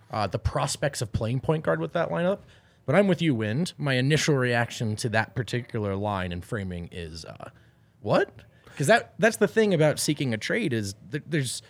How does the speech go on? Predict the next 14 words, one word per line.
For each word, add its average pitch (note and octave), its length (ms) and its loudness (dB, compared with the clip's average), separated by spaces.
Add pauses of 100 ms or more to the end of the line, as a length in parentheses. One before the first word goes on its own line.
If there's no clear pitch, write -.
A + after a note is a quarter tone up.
(560)
or, D3 120 4
or C#3+ 240 8
being C3+ 360 4
okay G#3 260 4
with G3+ 140 4
a D#3 40 -2
trade C3 280 0
or A2 60 2
however, C#3 440 2 (1120)
there's D#3+ 180 4
not C#4 180 6
many G3 220 6
better B2+ 360 4
roles G#2+ 600 0